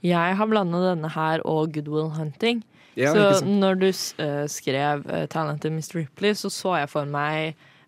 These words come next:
Speaker 1: eh, det der, eh, tavlebildet.
Speaker 2: Ja.
Speaker 1: Eh, og så var jeg sånn, «Men han virker ikke kjip», for den filmen så jeg for mange, mange år siden.
Speaker 2: Ja, ja.
Speaker 1: Men det er jo to veldig like,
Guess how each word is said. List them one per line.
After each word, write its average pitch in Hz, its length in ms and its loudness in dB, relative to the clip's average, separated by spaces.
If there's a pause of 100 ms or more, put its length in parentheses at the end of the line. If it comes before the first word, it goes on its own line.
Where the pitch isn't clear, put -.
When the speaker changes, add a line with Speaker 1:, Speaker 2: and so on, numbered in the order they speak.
(120)
Speaker 1:
eh, 151 240 0
det - 20 -2
der, 151 320 0
eh, 147 280 0
tavlebildet. 151 1200 -2 (360)
Speaker 2:
Ja. 139 200 4
Speaker 1:
Eh, 160 580 -2 (100)
og 175 80 -6
så 180 120 -2
var 175 80 4
jeg 160 100 2
sånn, 165 160 -2
«Men 185 160 -4
han 190 220 -2
virker 302 360 -2
ikke 160 80 -4
kjip», 190 280 -4
for - 180 -4
den 196 220 2
filmen 196 340 2
så 170 260 2
jeg 151 200 2
for 190 80 -2
mange, 190 280 0
mange 165 220 -2
år 143 80 -2
siden. 190 300 -4
Speaker 2:
Ja, 220 160 -2 (120)
ja. 196 100 -4
Speaker 1:
Men 196 100 2
det 190 100 6
er 160 200 4
jo 185 180 4
to 175 280 0
veldig 165 280 2
like, 147 840 -2